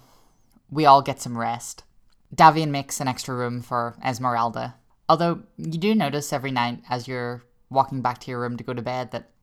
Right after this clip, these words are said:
Esmeralda's room doesn't look like it's been slept in at all. And now that you mention it, you haven't seen much of either Esmeralda or Irina over the last couple of days.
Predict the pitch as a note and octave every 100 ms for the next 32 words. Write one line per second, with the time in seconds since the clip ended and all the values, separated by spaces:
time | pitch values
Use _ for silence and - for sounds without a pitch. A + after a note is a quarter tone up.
0 | _ _ _ D3+ G3+ E3+ C3 C3 A#2+ A#2+
1 | A#2+ C3 B2+ A#2+ - C3 - - B2 -
2 | B2+ A#2+ - B2+ A#2 A#2 C#3 E3+ - -
3 | _ _ - _ - D#3 C3 - - -
4 | F3 C#3+ G#3 A3 C#3 C#3+ - C#3 D3+ -
5 | _ _ _ - C#3+ F3+ G#3 E3 B2+ B2
6 | - B2+ B2 B2 B2 C3 A#2+ A#2+ A#2+ B2
7 | B2+ B2 A#2+ A#2 B2 D3+ - - _ C#3
8 | C#3+ C#3+ D3 C#3+ - C3+ C#3 C3 C3+ C#3+
9 | -